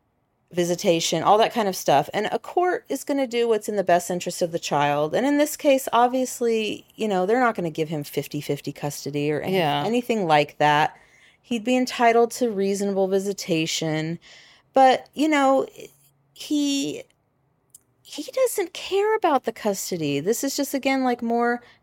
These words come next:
Speaker 1: he wants control.
Speaker 2: Mm-hmm.
Speaker 1: This is all about c-, control and ego, and he doesn't want one of his kids being taken away from him, 'cause his kids are like his possessions
Speaker 2: Ugh.
Speaker 1: to him.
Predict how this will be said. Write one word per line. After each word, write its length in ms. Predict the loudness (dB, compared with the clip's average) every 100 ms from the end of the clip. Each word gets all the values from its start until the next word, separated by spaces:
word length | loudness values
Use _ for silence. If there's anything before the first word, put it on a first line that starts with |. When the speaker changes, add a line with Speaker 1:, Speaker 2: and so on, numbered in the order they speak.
| _ _ _ _
Speaker 1:
he 180 | 0 2
wants 360 | 2 0 -2 -4
control. 760 | -4 -2 2 4 4 4 0
Speaker 2:
Mm-hmm. 460 | 0 0 0 -2 -4
Speaker 1:
This 140 | -6
is 100 | 0
all 240 | 4 6 6
about 440 | 6 4 4 -4 -8
c-, 180 | -6 -6
control 840 | -4 -6 0 4 6 6 6 4
and 260 | 0 -2
ego, 580 | -2 -2 4 6 6 6
and 120 | 4 0
he 120 | 0
doesn't 260 | -2 -2 -2
want 300 | -2 -2 -2
one 160 | -2
of 80 | -2
his 220 | -2 -4
kids 420 | -4 4 4 4
being 160 | -2 -6
taken 300 | -4 -4 -2
away 240 | 0 0
from 200 | 0 -2
him, 180 | -4 -4
'cause 180 | -6 -10
his 240 | -12 -16 -8
kids 300 | 0 0 0
are 80 |
like 180 | -2 -2
his 160 | -4 -8
possessions 800 | -10 -10 -2 -2 -2 -4 -4 -2
Speaker 2:
Ugh. 180 | 0 0
Speaker 1:
to 60 |
him. 640 | -2 -2 -2 -2 -2 -4